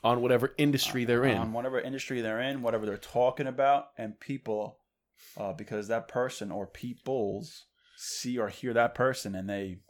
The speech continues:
Speaker 2: cause an action because of that single person, that's an influencer.
Speaker 1: Yeah. I mean,
Speaker 2: Right.
Speaker 1: think of the word influencer, right? It's somebody who influences. And what does it
Speaker 2: Yeah.
Speaker 1: influence mean? Influence means to, to, like you said, make an impression, to, um,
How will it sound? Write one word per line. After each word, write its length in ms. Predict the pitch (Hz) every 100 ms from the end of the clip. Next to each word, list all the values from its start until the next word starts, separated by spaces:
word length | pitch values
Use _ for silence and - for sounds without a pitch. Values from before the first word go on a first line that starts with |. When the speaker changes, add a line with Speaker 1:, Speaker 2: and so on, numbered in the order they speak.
| -
Speaker 2:
cause 240 | 110 104
an 80 | 95
action 400 | 107 117 - 90
because 260 | 92 104 98
of 60 |
that 160 | 101 95
single 240 | 110 107
person, 420 | 95 123 127 151 143
that's 160 | -
an 60 | 110
influencer. 460 | 143 - - - -
Speaker 1:
Yeah. 300 | 165 175 90 - _ _ 135
I 60 |
mean, 140 | 143 143
Speaker 2:
Right. 80 |
Speaker 1:
think 180 | 175 165
of 80 | 156
the 80 | 151
word 380 | 170 160 117 -
influencer, 480 | 156 156 110 92 95
right? 160 | 110 -
It's 360 | 110 - - _ _ _ _
somebody 320 | - 131 131
who 160 | 127 139
influences. 600 | 170 175 165 107 92 92 90
And 100 | 104
what 120 | 123
does 120 | 123
it 100 | 117 127
Speaker 2:
Yeah. 60 |
Speaker 1:
influence 420 | 131 - 101 - -
mean? 220 | 98 90
Influence 420 | - 127 131 117
means 180 | 131 117
to, 280 | - 123 107
to, 360 | - 117 110 - -
like 140 | 117 123
you 60 |
said, 180 | - 110
make 160 | 107 104
an 60 |
impression, 480 | 113 170 135 - 92
to, 360 | - 117 110 98 _ _ _ _
um, 580 | 113 110 107 104 98 90